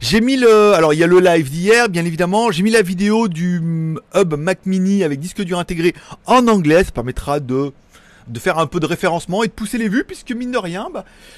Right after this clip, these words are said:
la vidéo fait ses petites vues comme ça en anglais, alors qu'elle est mal référencée et que, euh,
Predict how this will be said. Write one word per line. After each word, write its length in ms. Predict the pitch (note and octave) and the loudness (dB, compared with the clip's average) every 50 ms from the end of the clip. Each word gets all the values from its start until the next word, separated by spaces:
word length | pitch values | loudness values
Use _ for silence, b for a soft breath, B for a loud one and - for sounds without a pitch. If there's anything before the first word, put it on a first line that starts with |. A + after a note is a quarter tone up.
| B - | B -4
la 100 | D3+ F#3 | -2 -2
vidéo 400 | F#3 G#3+ G3 G3+ F#3+ G3 A#3 C#4 | -2 0 0 2 2 2 2 0
fait 260 | - - - B3 C#4 | -2 -6 -6 -6 -4
ses 140 | - - A#3+ | -4 -4 -6
petites 260 | G#3+ - B3+ C4 A#3+ | -6 -8 -10 -8 -6
vues 260 | E3+ D3 E3 G#3+ B3 | -6 -4 -4 -4 -4
comme 180 | - - A3 G3+ | -2 -4 -6 -4
ça 240 | - - C#3 D3 F3+ | -4 -2 -2 0 0
en 220 | G3 F#3+ F3+ E3 | 0 -2 -2 -2
anglais, 420 | E3+ E3+ D3+ C3+ C3 B2 C3+ F3 G#3 | -2 -2 -2 0 0 2 4 4 2
alors 320 | F3+ C3 B2 C#3 C#3 - | 2 2 0 0 -2 -4
qu'elle 300 | - B2+ A#2 A#2 A2+ A#2 | -4 -4 -4 -2 -2 -2
est 120 | A2+ A2+ | -4 -4
mal 280 | A2+ B2 B2 D3 D3 C3+ | -6 -4 -2 -2 0 0
référencée 720 | A#2 C3 - - A#2 A2 A2+ - - C#3 D3 E3+ F#3+ F3+ C#3 | -2 -4 -6 -8 -10 -10 -12 -12 -10 -6 -4 -2 -2 -2 -2
et 40 | G#2+ | -4
que, 140 | - - C#3 | -6 -6 -4
euh, 380 | D3+ D#3+ D3 B2 A2 G#2+ G#2 | -2 -2 0 -2 -2 -4 -6